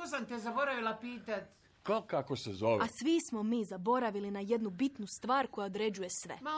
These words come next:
Speaker 1: onaj samodopadni čalevi lik kojeg smo komentirali jučer, napuhani prirodnjak koji je se relativno dobro drži, a isto je od rektora primio medalju. Bože!
Speaker 3: A, pa ti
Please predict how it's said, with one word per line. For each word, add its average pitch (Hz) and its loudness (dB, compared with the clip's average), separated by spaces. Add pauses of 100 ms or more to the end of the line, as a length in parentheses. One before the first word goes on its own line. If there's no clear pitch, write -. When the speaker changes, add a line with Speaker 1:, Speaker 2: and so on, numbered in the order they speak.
(140)
Speaker 1:
onaj 269 0
samodopadni 220 -4
čalevi 196 -4
lik 185 -2
kojeg 180 -4
smo 170 -6
komentirali 170 -2
jučer, 165 -4
napuhani 160 -2
prirodnjak 156 -2
koji 160 -4
je 156 -2
se 180 0
relativno 160 0
dobro 147 -2
drži, 165 -2
a 156 2
isto 170 -4
je 156 -2
od 151 -4
rektora 156 -2
primio 147 -2
medalju. 147 0
Bože! 156 -2
Speaker 3:
A, 659 12
pa 440 8
ti 453 -2